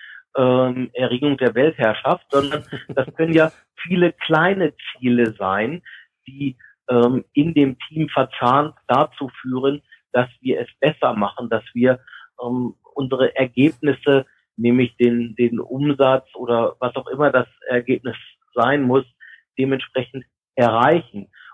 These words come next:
Speaker 1: Und ja, da muss ich auch umdenken, aber das ist viel, viel einfacher, als sich viele vorstellen. Ich muss nur irgendwo mal anfangen.
Speaker 2: Mhm.
Speaker 1: Ja, und, ähm, das ist,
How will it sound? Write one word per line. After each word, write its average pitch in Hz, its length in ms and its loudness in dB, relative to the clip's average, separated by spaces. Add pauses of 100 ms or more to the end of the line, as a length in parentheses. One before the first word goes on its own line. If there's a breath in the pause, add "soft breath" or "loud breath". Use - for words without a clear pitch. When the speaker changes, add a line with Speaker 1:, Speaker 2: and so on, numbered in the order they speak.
Speaker 1:
Und 147 280 -4
ja, 147 440 2
da 120 140 0
muss 147 220 -4
ich - 200 -12
auch 165 420 0 (100)
umdenken, 120 880 0 (280 loud breath)
aber 135 200 2
das 143 200 0
ist 165 80 -16 (100)
viel, 196 180 -2
viel - 220 -2
einfacher, 135 680 0
als 131 260 -2 (220)
sich 120 400 -10 (160)
viele 147 260 2
vorstellen. 170 640 -2
Ich - 120 -14
muss 170 200 -2
nur 170 160 4
irgendwo 165 340 2
mal 143 200 2
anfangen. 92 680 -6 (180)
Speaker 2:
Mhm. 107 300 -18 (920)
Speaker 1:
Ja, 120 100 -4
und, 143 540 0
ähm, 135 360 0 (160 soft breath)
das 127 160 0
ist, 175 200 0